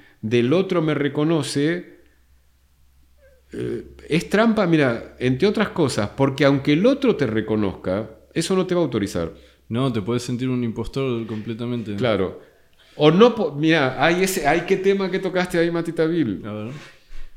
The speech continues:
Speaker 1: Ese es un gran tema de la neurosis, ¿no? El neurótico sintiéndose un impostor.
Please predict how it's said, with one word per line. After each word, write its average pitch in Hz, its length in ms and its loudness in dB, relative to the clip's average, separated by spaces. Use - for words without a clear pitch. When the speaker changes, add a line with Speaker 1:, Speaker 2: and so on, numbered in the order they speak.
Speaker 1:
Ese 160 220 4
es 220 100 2
un 160 100 4
gran 170 240 6
tema 107 220 4
de 104 60 2
la 101 100 2
neurosis, 98 520 0
¿no? 135 360 -2
El 107 320 0
neurótico 156 880 0
sintiéndose 131 720 0
un 117 80 2
impostor. 98 680 -2